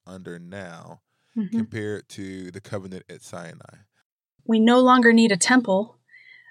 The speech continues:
Speaker 2: uh, and we no longer need sacrifices because we've got the once for all high priest, once for all sacrifice, perfect sacrifice for all time,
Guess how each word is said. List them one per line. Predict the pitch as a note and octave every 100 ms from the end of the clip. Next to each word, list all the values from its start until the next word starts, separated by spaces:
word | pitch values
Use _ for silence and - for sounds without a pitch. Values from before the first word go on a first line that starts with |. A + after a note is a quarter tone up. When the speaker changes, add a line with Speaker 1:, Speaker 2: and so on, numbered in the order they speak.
| -
Speaker 2:
uh, | G#3 G3+ G3
and | G#3
we | A3
no | A#3 A#3+
longer | A#3+ A#3 G#3+
need | G#3
sacrifices | - B3 B3+ A#3 G3+ G3+ G#3
because | - A3+ A3+ -
we've | G#3
got | G#3+ G#3 -
the | G3 G3
once | F#3+ G#3+ A3+ -
for | - G#3
all | G#3 G#3+ G3+
high | A3+ A3
priest, | - A3+ G#3+ - -
once | G#3+ -
for | G#3+
all | G3+ G3
sacrifice, | G3 G3 G3+ G#3 G#3 F#3+ E3+
perfect | - A3 F#3+ -
sacrifice | F#3+ F#3+ G3 F#3 F#3
for | - F#3+
all | F3
time, | - A3+ G3+ F3+